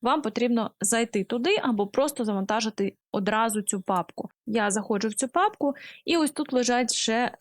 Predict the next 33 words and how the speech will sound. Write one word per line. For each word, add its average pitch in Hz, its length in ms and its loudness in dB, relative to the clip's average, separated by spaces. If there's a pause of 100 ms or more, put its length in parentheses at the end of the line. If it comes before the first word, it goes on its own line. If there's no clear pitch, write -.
всі - 280 0
файли 214 360 0
сайту, 247 360 0
які 214 220 0
нам 220 180 2
необхідні. 208 600 0
Як 247 180 2
зрозуміти, 247 560 2
що 220 160 -2
це 220 320 0
ті 214 300 0
самі 190 380 0
файли 220 320 -2
сайту? 349 440 0 (320)
У - 60 -6
вас 240 420 2
має 214 380 2
бути 208 360 0
V 196 180 -2
P - 200 -2
admin, 320 460 2
V 208 160 -2
P 196 100 -2
content, 311 640 0 (480)
е, 202 240 0
далі 214 320 2
у 208 60 0
вас 202 280 -2
має 196 160 0
бути 196 260 -2
V 196 220 -2
P 208 80 -2
config 311 500 0